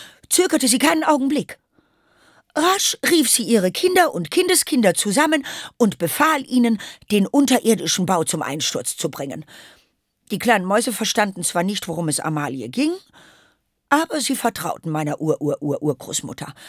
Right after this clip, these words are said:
Also wühlten und gruben sie, so schnell sie nur konnten. Und tatsächlich, der riesige Bau,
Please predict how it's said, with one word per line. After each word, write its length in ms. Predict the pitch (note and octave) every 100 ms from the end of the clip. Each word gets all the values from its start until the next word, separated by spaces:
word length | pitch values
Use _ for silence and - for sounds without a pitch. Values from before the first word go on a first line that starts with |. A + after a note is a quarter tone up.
| - - _ _
Also 600 | - D#3 - C3+ C3+ C3+
wühlten 640 | G3+ D#4 C4 - G3 F#3 D#3+
und 500 | - C#3 A2+ - -
gruben 380 | B3+ D#4 G#3 G#3
sie, 320 | - F3+ D3+
so 200 | - -
schnell 380 | - A#3+ C#4 G3+
sie 160 | G3
nur 180 | E3+ D3
konnten. 420 | - C3 - C3+ - - -
Und 220 | - -
tatsächlich, 840 | - - - G#3 G#3 F#3+ F#3+ - - _ _ _ _ _ _ _ _ _ -
der 220 | D#3 D#3
riesige 320 | D#4+ C4+ G#3
Bau, 320 | F3 E3 F3+